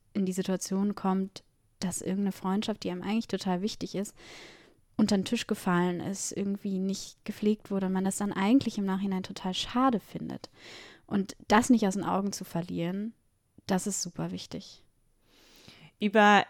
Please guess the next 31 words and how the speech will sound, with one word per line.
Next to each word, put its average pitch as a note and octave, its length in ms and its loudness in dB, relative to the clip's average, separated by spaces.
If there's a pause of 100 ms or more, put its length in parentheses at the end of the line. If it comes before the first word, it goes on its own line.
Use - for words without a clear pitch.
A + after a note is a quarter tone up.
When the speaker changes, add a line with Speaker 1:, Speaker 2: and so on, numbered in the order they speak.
Speaker 2:
diese F#3 240 -2
Idee F#3+ 320 4
der F#3+ 160 10
Mosaikmethode, G3 960 4
vielleicht F#3+ 300 4
auch - 40 -4
als F3 200 0
Gegenmodell F#3 540 6
zu F3 120 -4
diesem F3+ 400 -2
linearen, F3+ 1000 8
äh, F3 260 0
Drei-Phasen-Modell, F3 840 4
wie F3 60 -2
du F#3 80 -4
es - 120 -8
genannt F3 260 0
hast, - 300 -2
sprechen G3 240 4
wir F3+ 80 2
auf E3 60 -2
jeden F3+ 120 -2
Fall F3 120 0
gleich F3+ 260 0
auch F3 60 -2
noch E3+ 140 -2
ein E3+ 100 -6
bisschen F#3 260 -2
und E3+ 140 2
auch F#3 180 6
über F3+ 320 10